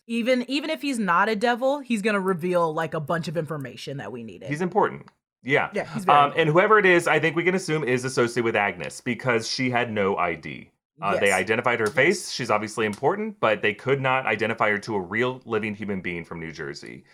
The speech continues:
Speaker 2: So,
Speaker 1: Mm-hmm.
Speaker 2: uh, if she's not a victim like the other residents of Westview,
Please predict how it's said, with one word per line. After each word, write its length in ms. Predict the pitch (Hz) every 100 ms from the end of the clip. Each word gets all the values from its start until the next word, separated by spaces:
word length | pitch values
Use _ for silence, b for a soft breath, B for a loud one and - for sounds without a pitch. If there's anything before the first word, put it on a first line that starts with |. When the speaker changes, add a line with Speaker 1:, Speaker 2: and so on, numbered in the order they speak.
| b b b _
Speaker 2:
So, 720 | - 156 110 101 92 92 95
Speaker 1:
Mm-hmm. 40 | 104
Speaker 2:
uh, 220 | 101 95
if 140 | 98 95
she's 440 | - 135 120 110
not 240 | 123 135
a 40 | 165
victim 340 | 190 190 139
like 140 | 120 117
the 100 | 123
other 160 | 127
residents 560 | 120 113 110 107 107 101
of 60 | 104
Westview, 640 | 110 107 - 98 90 87